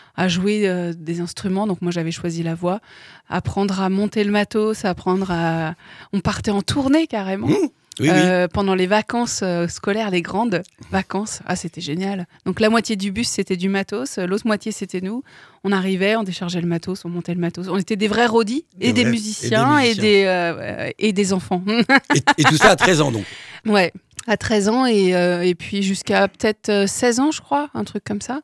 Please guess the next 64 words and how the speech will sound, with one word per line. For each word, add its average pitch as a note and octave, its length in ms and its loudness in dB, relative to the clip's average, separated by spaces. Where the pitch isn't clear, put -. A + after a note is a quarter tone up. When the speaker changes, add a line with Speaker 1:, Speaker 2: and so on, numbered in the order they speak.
Speaker 1:
Donc, G#3+ 140 -2
c'est, G#3 260 4
c'était G3+ 260 -4
pas D#4 160 4
mal G4 180 6
déjà, A3+ 340 4
euh, G3 100 2
pour - 180 -8
commencer G#3 400 -2
Speaker 2:
Euh, A3 80 0
c'est G3 140 0
Speaker 1:
à - 20 2
Speaker 2:
une A2 80 2
bonne G2 100 2
expérience, D#3+ 460 0
effectivement, C3 420 -4
pour, G#2+ 220 -2
euh, G2 120 -2
pour, G2 200 -8
pour G2 180 -8
débuter. G#2 360 -2
Mais F#3+ 80 4
c'est - 60 0
parce E3 120 2
que E3 80 2
c'est C#3+ 140 4
la C#3 100 8
voix, D3+ 240 2
t'as D#3 140 -2
toujours, D3+ 440 0
euh, C3+ 140 2
t'as C3 160 -4
toujours C3+ 320 -2
intéressé C#3 800 0
ou C3 260 -4
c-, - 140 -20
comment, B2+ 160 -2
comment C#3 200 0
ça B2+ 120 -4
s'est A2+ 160 -4
passé G#2 320 -6
par F2+ 140 -4
rapport F2 300 -6
à, D#2+ 120 -12
à F2 60 0
ce, - 220 -4
ce F#2+ 160 -2
parcours ? G2 320 -2
Parce - 100 -6
que F#2+ 60 -2
aujourd'hui, A2+ 420 4
tu - 120 -10
viens G2 200 -2
pour E2+ 180 -6
nous E2+ 80 -6
parler E2+ 280 -2
du, D2+ 360 -12
de D#2+ 100 -12
ton F2 160 -6
dernier F2 300 0
projet F#2 360 -4
qui D#2+ 300 -8
est, D2 260 -6
euh, C2+ 380 -16